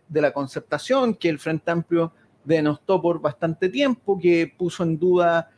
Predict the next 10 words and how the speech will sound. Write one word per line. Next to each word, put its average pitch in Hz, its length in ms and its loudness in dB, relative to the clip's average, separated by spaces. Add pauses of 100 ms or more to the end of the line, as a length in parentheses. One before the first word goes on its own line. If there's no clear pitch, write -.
(200)
eventualmente 160 680 0
lo 165 120 0
que 160 80 -2
habían 160 280 -2
hecho 165 240 -4
durante 156 540 -2
veinticinco 156 840 -2
años, 233 260 0
y 190 140 4
ahora 214 320 4